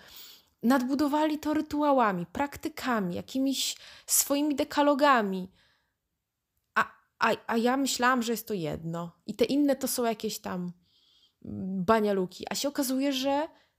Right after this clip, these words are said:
że, że nie, że to jest takie samo jak u nas, tylko na mikroskali. Ale mikro nie znaczy, że to jest gorsze. Czyli mniej osób w to wierzy, ale dlatego, że mieli po prostu słabszy marketing. I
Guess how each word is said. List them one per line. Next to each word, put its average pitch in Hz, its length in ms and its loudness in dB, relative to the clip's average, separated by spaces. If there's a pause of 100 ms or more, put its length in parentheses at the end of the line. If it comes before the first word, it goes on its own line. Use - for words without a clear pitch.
(100)
że, 190 280 -4
że 220 220 -2
nie, 294 280 2
że 208 120 -6
to 226 280 -6
jest - 540 -8
takie - 440 -12
samo 269 340 -4
jak 277 280 -6
u 254 60 -4
nas, 415 220 0
tylko 392 220 -4
na 359 300 -2
mikroskali. 359 720 -4
Ale 226 160 -2
mikro 269 280 -2
nie 285 120 -2
znaczy, 285 220 -8
że 285 60 -4
to 320 100 -10
jest 302 140 -6
gorsze. - 480 -4 (720)
Czyli - 180 -2
mniej 269 340 4
osób 269 540 -4
w - 80 -20
to 247 120 -6
wierzy, 214 440 -2 (440)
ale 247 160 2
dlatego, 277 340 0
że 294 100 0
mieli 285 260 -2
po 294 80 -4
prostu 311 500 -4
słabszy - 640 -2
marketing. 240 640 -4 (580)
I - 180 -10